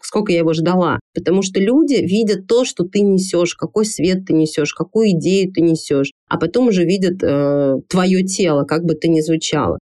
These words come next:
Это первый момент. Второй момент, ну, всё-таки надо говорить о том, что любая красота, нужна огранка. Поэтому нужно уметь красиво одеваться.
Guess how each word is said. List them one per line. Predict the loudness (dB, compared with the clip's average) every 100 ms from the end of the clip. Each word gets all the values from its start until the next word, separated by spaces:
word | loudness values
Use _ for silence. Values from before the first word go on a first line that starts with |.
| -8
Это | -4 -2
первый | 0 0 2
момент. | 2 2 0
Второй | -2 0 2 2
момент, | 2 2 2 0 -6 -4
ну, | -2
всё-таки | -2 -2 -4 -2 -2 0 0
надо | 0 0 -2
говорить | -2 0 0 -2
о | -4
том, | 0 0
что | -2 -4 0 0 -2 -6 -4
любая | -2 0 0 -2
красота, | -4 -2 -4 -2 0 0 0 _ _ -2
нужна | 0 2 2 0 0
огранка. | 0 0 0 0 -4 -10 -14 _ -4
Поэтому | -2 0 0 2
нужно | 2 2 2 2
уметь | 2 4 2 0
красиво | -2 -4 -2 -2 0
одеваться. | 0 -2 0 0 -2 -4 -8